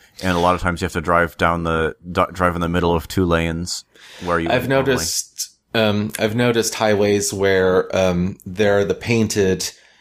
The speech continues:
Speaker 2: there's, uh, the painted dashes for the lane, but then you can still see the old lines.
Speaker 1: Mm-hmm. It's sort
Speaker 2: Which
Speaker 1: of,
Speaker 2: in
Speaker 1: I sort of wonder how it would do with that as well.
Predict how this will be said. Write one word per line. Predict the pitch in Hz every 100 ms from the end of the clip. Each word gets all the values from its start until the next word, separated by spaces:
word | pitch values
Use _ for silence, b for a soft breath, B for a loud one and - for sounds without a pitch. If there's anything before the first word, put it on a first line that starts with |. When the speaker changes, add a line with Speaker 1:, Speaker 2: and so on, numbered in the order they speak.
| b
Speaker 2:
there's, | - 107 107 104 98 -
uh, | 101 101 98 -
the | -
painted | - 117 104 98
dashes | 101 98 92 - 90 82 -
for | - 90 87 87 85 - _ _ _ _ _ -
the | 87
lane, | 95 107 98 87 87 95
but | 104 -
then | 101 101
you | 92
can | 95
still | - - 104 95
see | - 92
the | 90 82
old | 98 98 92
lines. | 90 92 87 104 - - - -
Speaker 1:
Mm-hmm. | 95 82 78 78 _ _ _ - -
It's | 98 98
sort | 113
Speaker 2:
Which | 104
Speaker 1:
of, | 104
Speaker 2:
in | 95 -
Speaker 1:
I | 107
sort | 127 113
of | 101
wonder | 95 90
how | 92 87
it |
would | 78 80
do | 85
with | 78 -
that | 82
as | 78 78
well. | 82 78 78